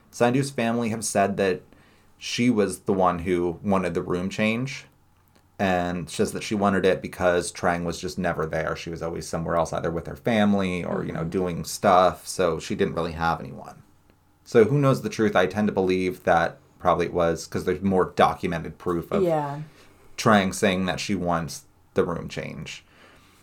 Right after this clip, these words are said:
Speaker 1: There's a lot of people who blame the school for what happened, saying that the school was negligent and didn't do enough to prevent this. Trang Ho's family actually ended up suing the school, but I couldn't find the outcome of the lawsuit, so I don't know if they won or not.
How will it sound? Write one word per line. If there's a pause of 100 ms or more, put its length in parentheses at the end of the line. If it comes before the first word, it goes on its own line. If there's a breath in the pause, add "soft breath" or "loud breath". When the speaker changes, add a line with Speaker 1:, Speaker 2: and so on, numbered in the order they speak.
(720 soft breath)
Speaker 1:
There's
a
lot
of
people (340)
who
blame
the
school
for
what
happened,
saying
that
the
school
was
negligent
and
didn't
do
enough
to
prevent
this. (560 soft breath)
Trang
Ho's
family (400)
actually
ended
up
suing
the
school,
but
I
couldn't
find
the
outcome
of
the
lawsuit,
so
I
don't
know
if
they
won
or
not.